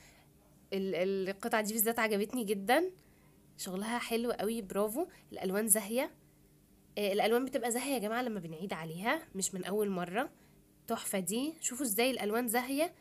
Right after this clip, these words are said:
والرسمة رقيقة وبسيطة ومطلعة شكل جميل جدا.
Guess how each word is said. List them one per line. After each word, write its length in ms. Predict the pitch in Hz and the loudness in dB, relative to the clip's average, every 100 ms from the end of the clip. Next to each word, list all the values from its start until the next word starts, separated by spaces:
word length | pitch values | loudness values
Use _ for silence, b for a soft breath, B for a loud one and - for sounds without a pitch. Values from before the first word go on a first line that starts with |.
| B B B - | B B B -8
والرسمة 920 | 190 202 202 196 196 220 - 277 262 | 0 2 2 2 2 4 4 4 2
رقيقة 460 | 220 208 - 285 254 | 4 2 0 2 2
وبسيطة 560 | 202 208 302 339 392 | 4 4 4 2 0
ومطلعة 640 | 381 262 233 220 240 247 277 - | 0 -2 -4 -2 0 2 0 -4
شكل 400 | - 254 254 196 | -4 -4 -4 -2
جميل 380 | 190 214 233 | -2 -2 -2
جدا. 380 | 202 175 151 160 | -2 -4 -6 -12